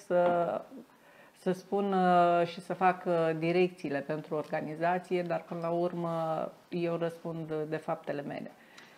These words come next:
Iar, uh, pentru mine, că am, uh, prieteni, amici, uh, și cunoștințe care nu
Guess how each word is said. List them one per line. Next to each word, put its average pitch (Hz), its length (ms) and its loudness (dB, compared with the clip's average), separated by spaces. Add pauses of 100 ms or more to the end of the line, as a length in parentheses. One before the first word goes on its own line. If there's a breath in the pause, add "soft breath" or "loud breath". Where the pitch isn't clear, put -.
(120)
Iar, 175 300 6
uh, 170 1000 2
pentru 165 380 -2 (100)
mine, 185 380 -2
că - 80 -6
am, 170 380 0
uh, 170 840 0 (100)
prieteni, 156 720 -6 (100)
amici, 170 500 -4
uh, 151 640 -2 (100)
și - 220 -10
cunoștințe 185 1080 -4
care 165 240 -6
nu 196 220 -2